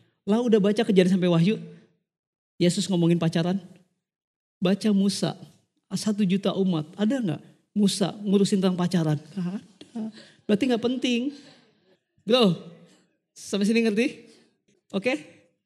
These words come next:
Baca. Aku buka Kejadian sampai Wahyu. Aku baca berapa tahun. Kagak ada nyebutin pacaran.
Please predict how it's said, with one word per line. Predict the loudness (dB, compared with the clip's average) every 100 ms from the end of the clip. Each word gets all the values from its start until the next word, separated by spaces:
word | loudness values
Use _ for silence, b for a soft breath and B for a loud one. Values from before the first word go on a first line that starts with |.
| _
Baca. | -10 -8 -8 -8 -10 -10 -6
Aku | -6 -4
buka | -4 -4 -4 -8 -6 -4
Kejadian | 0 2 0 -2
sampai | -4 -4
Wahyu. | -2 -2 -2
Aku | -2 -6
baca | -8 -8 -8
berapa | -8 -10 -12
tahun. | -8 -8 -8 B B -14
Kagak | -8 -6 -6 -8
ada | -8
nyebutin | -8 -10 -12 -14 -14
pacaran. | -14 -18 -14 -14 -14 -16